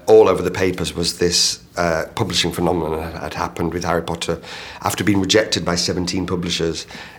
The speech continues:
it had been published and become an overnight phenomenon. And And I realised it was her. So twenty years later, in two thousand and fourteen,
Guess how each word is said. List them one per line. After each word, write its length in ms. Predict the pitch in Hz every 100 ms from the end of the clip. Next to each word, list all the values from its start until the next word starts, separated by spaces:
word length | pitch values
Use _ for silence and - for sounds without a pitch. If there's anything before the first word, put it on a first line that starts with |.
| -
it 60 |
had 100 | 90
been 160 | 87 90
published 400 | 92 85 82 -
and 100 | 85
become 480 | 85 - 90 82 85
an 160 | 87
overnight 640 | 90 95 90 80 82 - - - - -
phenomenon. 580 | - 87 82 80 73 -
And 420 | 82 82 82 80 - - - - - -
And 140 | 90
I 60 | 85
realised 540 | 85 90 87 85 85
it 100 | 90
was 140 | 87 87
her. 260 | 143 127 82
So 120 | 87
twenty 420 | - 147 143 120
years 240 | 107 92
later, 360 | 85 85 87 107
in 100 | 107
two 120 | -
thousand 300 | 92 90 87
and 100 | 87
fourteen, 640 | 87 90 87 87 82 87